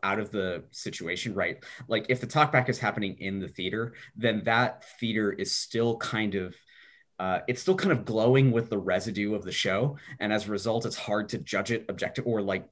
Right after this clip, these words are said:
critique it objectively, critique it outside of its context, right?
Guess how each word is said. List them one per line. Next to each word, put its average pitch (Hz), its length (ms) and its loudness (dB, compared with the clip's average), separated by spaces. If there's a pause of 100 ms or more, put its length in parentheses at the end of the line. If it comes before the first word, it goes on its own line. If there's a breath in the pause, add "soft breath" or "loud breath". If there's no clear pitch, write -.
(140)
critique 147 400 0
it - 320 2
objectively, 120 560 0
critique - 420 -8
it 123 160 -2
outside 104 400 0
of 101 80 -2
its - 120 -6
context, 139 600 -2
right? 123 300 2